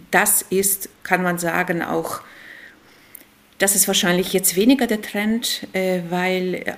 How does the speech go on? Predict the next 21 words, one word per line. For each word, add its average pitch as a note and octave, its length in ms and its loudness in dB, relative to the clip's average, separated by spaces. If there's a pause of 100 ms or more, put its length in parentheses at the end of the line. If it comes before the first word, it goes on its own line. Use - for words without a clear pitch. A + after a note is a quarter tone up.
auch F3+ 260 0
in F3+ 160 -2
der E3+ 80 0
Kunstszene F#3 640 2
gemerkt F3 520 -2
wurde, F3 380 -2 (420)
bewirken F3+ 720 0
kann F3 240 -4
man E3 240 -6 (680)
viel G#3+ 340 2
mehr F3+ 300 0
im E3+ 160 -2
Kollektiv G#3 920 -4
und, - 440 -4
ähm, F3 400 0
auf F3 220 -8
politischer G3 500 -2
Ebene, E3+ 320 -2
soziale F3+ 560 -2
Ebene, E3 500 -2
Veränderungen, E3 1080 -2